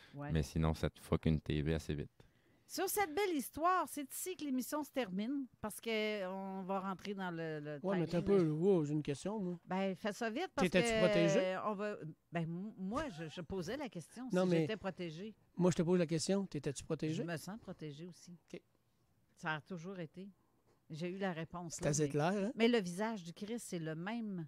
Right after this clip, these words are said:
Speaker 1: visage que la petite, euh, Christina, euh, je me souviens pas le nom,
Speaker 2: Mhm.
Speaker 1: là, de, de
Speaker 3: Ouais.
Speaker 1: la, c'est exactement ça, le visage.
Speaker 3: C'est
Speaker 1: Ça
Speaker 3: ça.
Speaker 1: ressemble énormément à ça.
Speaker 3: Comme dans le film, Et si Dieu existait.
Speaker 1: Oui, oui, exactement ça. Puis t'as ça trois jours de temps dans ton écran, là, c'est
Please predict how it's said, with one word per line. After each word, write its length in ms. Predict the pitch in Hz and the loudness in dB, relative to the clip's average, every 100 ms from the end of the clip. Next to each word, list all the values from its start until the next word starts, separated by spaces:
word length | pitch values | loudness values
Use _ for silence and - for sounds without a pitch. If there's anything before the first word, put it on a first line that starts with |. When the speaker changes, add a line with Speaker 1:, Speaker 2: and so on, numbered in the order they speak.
| _ | _
Speaker 1:
visage 600 | 151 175 202 220 190 156 | -10 -6 -6 -4 -6 -10
que 80 | - | -8
la 160 | 175 165 | -4 -4
petite, 400 | _ 226 214 - | _ -14 -14 -8
euh, 160 | 170 160 | -8 -8
Christina, 840 | - 180 175 - 185 185 190 190 185 | -12 -16 -16 -14 -10 -8 -8 -8 -8
euh, 140 | 165 156 | -10 -10
je 60 | |
me 60 | 170 | -14
souviens 140 | - 185 | -14 -14
pas 100 | 196 | -10
le 100 | 156 | -6
nom, 120 | 151 | 0
Speaker 2:
Mhm. 160 | 92 | 0
Speaker 1:
là, 80 | 107 | 0
de, 200 | 143 143 131 | -2 -8 -6
de 80 | 143 | -4
Speaker 3:
Ouais. 520 | 139 160 143 131 - | 0 0 0 -2 -8
Speaker 1:
la, 60 | - - | -10 -12
c'est 100 | - | -8
exactement 580 | 190 139 214 - 214 196 | -8 -6 -8 -6 -6 -6
ça, 200 | 175 - 196 _ _ _ _ | -8 -12 -16 _ _ _ _
le 80 | 180 | -6
visage. 480 | 165 156 156 156 143 | -6 -6 -10 -10 -14
Speaker 3:
C'est 100 | - - | -10 -4
Speaker 1:
Ça 80 | |
Speaker 3:
ça. 100 | - - | -4 -6
Speaker 1:
ressemble 320 | - 208 202 | -6 -8 -8
énormément 640 | 214 208 208 208 185 170 156 | -2 -2 -2 -8 -8 -6 -8
à 40 | |
ça. 180 | - 165 | -10 -6
Speaker 3:
Comme 240 | 185 190 | 2 4
dans 100 | 180 | 6
le 60 | 165 | 4
film, 420 | - 165 175 180 - | 0 0 2 0 -2
Et 100 | 160 | -4
si 280 | - - 151 | -2 -4 -4
Dieu 240 | 135 160 | -4 -4
existait. 340 | 151 226 302 311 | -2 -2 0 2
Speaker 1:
Oui, 320 | 330 320 277 - - _ _ | 0 0 -4 -8 -20 _ _
oui, 420 | 254 254 254 269 233 | -10 -6 -2 -2 -2
exactement 640 | 165 180 208 - 208 196 180 | -4 -6 -8 -6 -8 -8 -10
ça. 180 | - 170 _ | -12 -16 _
Puis 120 | - | -20
t'as 100 | 135 | -12
ça 180 | 175 233 | -10 -10
trois 320 | 214 220 226 | -12 -8 -6
jours 200 | 196 226 | -4 -6
de 100 | 202 | -4
temps 180 | 185 220 | -6 -6
dans 160 | 220 185 | -8 -10
ton 220 | 175 170 | -10 -10
écran, 400 | 160 180 185 208 | -10 -10 -12 -12
là, 100 | 170 | -12
c'est 240 | 160 151 | -14 -16